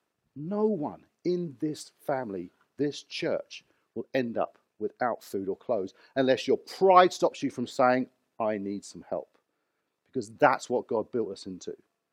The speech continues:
You will not be unable to feed yourself. You will not be unable to clothe yourself, 'cause you're part of a family that God placed you in,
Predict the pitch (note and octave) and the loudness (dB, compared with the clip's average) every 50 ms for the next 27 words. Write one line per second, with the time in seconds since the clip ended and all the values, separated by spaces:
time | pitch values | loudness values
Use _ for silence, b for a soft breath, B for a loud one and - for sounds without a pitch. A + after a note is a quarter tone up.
0 | _ _ _ _ _ _ _ _ _ _ _ _ _ _ _ _ _ _ _ _ | _ _ _ _ _ _ _ _ _ _ _ _ _ _ _ _ _ _ _ _
1 | _ _ _ _ _ _ _ _ _ _ _ _ G2+ A2 B2 A#2+ C3 A#2+ A2+ A#2+ | _ _ _ _ _ _ _ _ _ _ _ _ -14 -10 -6 -4 -4 -4 -4 -4
2 | B2+ D3 E3 F3 D#3+ - - - - - - - _ _ _ _ _ _ _ _ | -4 -4 -2 0 0 -2 -2 -6 -16 -18 -18 -20 _ _ _ _ _ _ _ _
3 | _ _ A2 G#2+ - - G#2 G#2 A2 G2 G#2 A2 - - - - G#2+ F#2 F2+ - | _ _ -10 -8 -6 -4 -2 -2 -2 -4 -6 -8 -10 -12 -12 -10 -10 -10 -10 -14
4 | - - - G2+ F2+ - - C3 C3 C3 C3 C3+ C#3+ D#3+ F3 F3+ - - - - | -16 -12 -10 -10 -10 -6 -4 -2 0 0 0 2 2 2 2 2 2 0 -4 -4
5 | C3 A#2 A2 A2 A2 G2+ G#2+ G#2 - - G#2 - - G#2+ G2 G2+ G2+ - G2+ G#2+ | -2 0 0 0 -2 -2 -4 -6 -8 -12 -12 -6 -4 -2 -2 -2 -4 -8 -12 -16
6 | A2 G2 - - F#2+ - - _ _ _ _ _ _ _ _ _ _ _ - B2 | -16 -12 -8 -6 -6 -8 -8 _ _ _ _ _ _ _ _ _ _ _ -10 -8
7 | - - A#2+ - - - C3 C3 C3 A#2 A#2 - - - A#2+ A#2 G#2+ F2+ C#2+ E2 | -6 -6 -6 -6 -2 0 0 0 0 -2 -4 -2 0 2 2 2 2 0 -6 -8
8 | - - - A2+ - - A#2+ G2+ - - - C#3 C3+ - - - E2 D#2 E2+ F#2+ | -10 -10 -10 -10 -4 -2 -4 -4 -2 -2 -2 -2 -2 -4 -6 -8 -8 -8 -8 -10
9 | - | -12